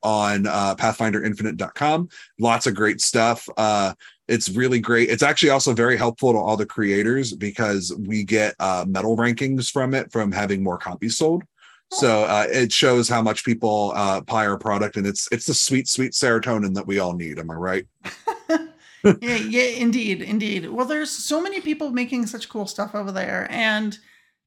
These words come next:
Speaker 2: huge thanks to our very own Kitsune Warlock, Dustin Knight,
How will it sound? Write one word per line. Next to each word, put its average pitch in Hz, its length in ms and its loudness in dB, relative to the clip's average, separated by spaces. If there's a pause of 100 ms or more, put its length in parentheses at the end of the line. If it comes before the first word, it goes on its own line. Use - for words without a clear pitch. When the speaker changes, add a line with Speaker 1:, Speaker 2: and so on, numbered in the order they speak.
(120)
Speaker 2:
huge 294 400 -4
thanks 247 440 -2
to 226 480 -2
our 226 280 -2
very 285 320 -2
own 220 260 -2
Kitsune 240 480 -4
Warlock, 185 420 -4
Dustin 180 280 -10
Knight, 247 300 -4